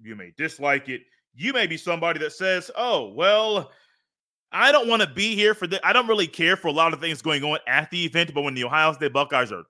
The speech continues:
talking or if they're, if they're on a camera, you want to check out what is going on with them." That's kind of how it is with this, with this time, time of year.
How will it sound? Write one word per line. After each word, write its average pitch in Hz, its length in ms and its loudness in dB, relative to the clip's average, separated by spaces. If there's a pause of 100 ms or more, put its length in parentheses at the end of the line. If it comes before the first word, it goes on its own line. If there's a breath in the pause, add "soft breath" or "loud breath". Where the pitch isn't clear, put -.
talking 165 480 -2
or 117 180 -2
if 107 100 -10
they're, 139 200 -4 (120)
if 120 160 -14
they're 139 240 -2 (240 soft breath)
on 131 100 -4
a 107 80 -8
camera, 190 800 -4 (460 soft breath)
you 190 380 -2
want 160 360 -2
to 143 100 -18
check 143 420 -4 (100)
out 135 340 2
what 131 380 2
is 131 160 -4
going 123 320 -4
on 120 420 -2
with 113 280 -8
them." 160 280 0 (300 soft breath)
That's 190 160 -2
kind 233 240 0
of 226 80 0
how 214 180 4
it 202 80 -2
is 170 480 -2 (220)
with 156 280 0 (260)
this, 135 340 -2 (480)
with 151 200 -4
this 165 160 -4
time, 165 340 2
time 170 180 2
of 196 60 0
year. 214 240 0